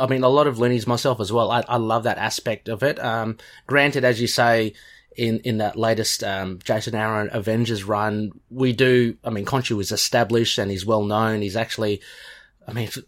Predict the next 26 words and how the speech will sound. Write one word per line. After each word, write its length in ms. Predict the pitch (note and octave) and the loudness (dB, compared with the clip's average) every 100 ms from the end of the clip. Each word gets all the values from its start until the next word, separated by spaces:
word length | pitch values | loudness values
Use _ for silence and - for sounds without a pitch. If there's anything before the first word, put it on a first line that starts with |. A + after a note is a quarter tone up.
| _ _ | _ _
for 100 | - | -8
God's 240 | A#2+ A#2 A2 | 0 0 2
sake, 240 | B2 A#2+ | 2 2
he's, 240 | - A2+ - | 0 -2 -2
he's 220 | C3 A#2+ | -2 0
in 80 | A#2 | 0
a 40 | |
prison 420 | - C3+ B2 A#2 | 0 2 2 4
on 140 | G#2+ G#2 | 2 4
Asgard, 540 | A2+ A#2 A2 G2+ G2 | 4 2 0 -2 0
so 160 | B2+ A#2 | 2 4
he's, 220 | B2 A#2 | 2 2
he's 160 | C#3 | -2
very 320 | A2+ C#3+ B2+ A#2 | 0 2 4 4
real. 320 | B2+ C3 B2 - - | 6 6 4 -4 0
I, 140 | D3+ E3+ | 4 4
I 200 | D#3+ F3+ | 4 4
always 220 | E3+ B2 | 4 4
like 160 | B2+ | 2
that 160 | B2 A#2 | 2 0
kind 120 | B2+ | -2
of 60 | A#2 | -2
classic 420 | - A#2 - - | 0 -2 -2 -4
thing 200 | B2 A#2 | -2 0
of, 360 | G2+ G#2+ G2+ - - | 2 0 0 -14 -10
uh, 200 | G2+ | -6